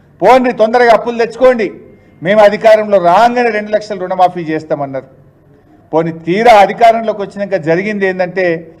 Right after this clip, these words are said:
ఎనిమిది నెలలు గడిచినాక ఇవాళ రుణమాఫీకి గండి కొట్టినావు.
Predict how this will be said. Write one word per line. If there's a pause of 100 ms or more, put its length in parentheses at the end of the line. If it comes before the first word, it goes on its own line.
(220)
ఎనిమిది
నెలలు
గడిచినాక (400)
ఇవాళ
రుణమాఫీకి
గండి
కొట్టినావు.